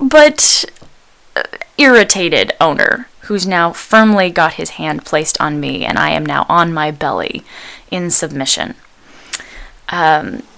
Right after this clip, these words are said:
it might can seem kind of strange for someone to say that depression could be a loving owner,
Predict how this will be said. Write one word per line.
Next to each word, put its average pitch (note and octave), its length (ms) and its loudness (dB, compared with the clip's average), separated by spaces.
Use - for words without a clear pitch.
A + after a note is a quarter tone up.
it G3 240 -4
might G#3+ 180 2
can A#3 160 0
seem B3 180 4
kind A3+ 160 0
of G3 60 0
strange F#3 480 0
for F3 140 0
someone E3 420 0
to E3 120 -8
say D#3+ 480 0
that D3 400 0
depression E3+ 440 -2
could E3+ 160 -10
be E3 120 -4
a D#3 60 0
loving D#3+ 400 -2
owner, D#3+ 460 -4